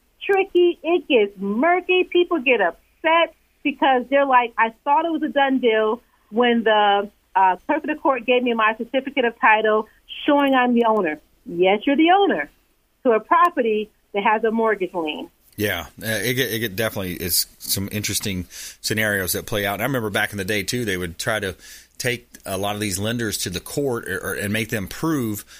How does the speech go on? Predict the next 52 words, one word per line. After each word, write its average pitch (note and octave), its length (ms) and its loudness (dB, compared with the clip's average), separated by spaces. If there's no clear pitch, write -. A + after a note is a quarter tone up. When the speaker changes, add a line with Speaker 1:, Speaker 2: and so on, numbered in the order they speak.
Speaker 2:
that A2 200 -2
the A2 80 -4
mortgage A2+ 760 -2
and A2 140 -4
the G2 80 -4
note G#2+ 600 -2
got, F#2+ 320 -2
you A2 100 -8
know, F#2 220 -10
basically A#2+ 420 -2
they A2 120 0
would G2 120 -4
claim, A2+ 320 -4
"Well, E3 180 0
the C3 80 -4
mortgage C3+ 340 -2
and A#2+ 120 -2
the - 20 -2
note C3+ 220 -2
got A2+ 180 -4
biparcated," G#2+ 880 -4
meaning G#2 320 -4
one C3 240 -2
went B2+ 160 -4
one B2+ 240 -2
way, B2+ 180 0
one A#2+ 220 -4
went A#2 180 -4
to A2+ 60 -4
the G#2 160 0
other B2 160 -2
place, G#2+ 400 -2
and G2+ 80 -6
they G2 80 -2
can't B2 260 -4
find A#2+ 240 -2
it. G#2 40 -4
And G2+ 80 -4
if F#2+ 100 -6
they A#2+ 140 -2
can't B2 260 -4
produce A2+ 480 -4
that, F#2+ 320 -2
then G#2+ 140 -4
I'm, G#2+ 360 -2
therefore, A2 560 -2
I, F2 60 -6
you A2 120 -6
know, G#2+ 80 -2
the G2 140 -4
theory A#2 500 -2
is, G2 220 -2